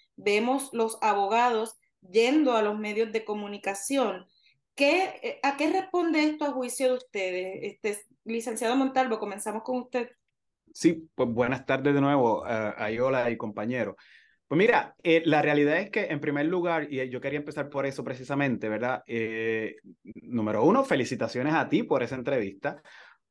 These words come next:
Speaker 2: pero cuando yo esta mañana me levanté y vi la portada de Metro y fui a la historia, me, la, me pareció un poco extraña, por no sé, y, y la pongo, ¿verdad?, entre comillas,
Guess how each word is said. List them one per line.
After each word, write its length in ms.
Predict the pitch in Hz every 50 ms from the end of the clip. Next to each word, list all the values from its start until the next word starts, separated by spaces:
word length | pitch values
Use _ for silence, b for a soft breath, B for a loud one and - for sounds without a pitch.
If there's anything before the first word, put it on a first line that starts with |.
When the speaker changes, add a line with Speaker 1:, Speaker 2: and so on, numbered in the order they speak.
| _ _ _ _
Speaker 2:
pero 380 | - 151 151 151 151 151 151
cuando 360 | 147 151 151 147 151 147 143 143
yo 200 | 139 139 147 160
esta 200 | 175 170 - 214
mañana 400 | 214 214 214 214 214 214 214 214
me 280 | 214 214 208 208 208 202
levanté 600 | 202 208 202 202 202 190 202 202 196 196 - -
y 120 | 180 160
vi 100 | 156 170
la 140 | 175 185 185
portada 480 | 185 196 190 190 - 190 185 190 190 185
de 100 | 190 190
Metro 600 | 185 190 190 180 165 170 135 135 135 139 123 - _
y 260 | - 139 127 127 123 120 - _ _
fui 240 | - - 135 143 156
a 80 | 165
la 80 | 170 170
historia, 800 | 160 160 - _ 190 185 180 165 151 135 123 123 123 120 107 -
me, 300 | - 131 123 131 135 135 -
la, 240 | 143 123 131 131
me 300 | - 143 135 135 135 131
pareció 500 | 131 - 131 127 135 127 131 - 156 160
un 240 | 175 190 196 196 190
poco 480 | _ 202 202 - - - 196 190 180 180
extraña, 800 | 170 143 - - _ - 196 202 196 180 160 147 135 131 131 123
por 160 | - 127 123
no 160 | 120 120 131
sé, 160 | 131 - 156 - 101 - _ - - -
y, 220 | - 139 131 135
y 20 | 147
la 140 | 143 131
pongo, 240 | 127 143 151 160 185
¿verdad?, 320 | 180 156 160 175 175 165 151
entre 240 | 139 135 147 143 139
comillas, 520 | 143 147 147 156 175 170 170 165 160 -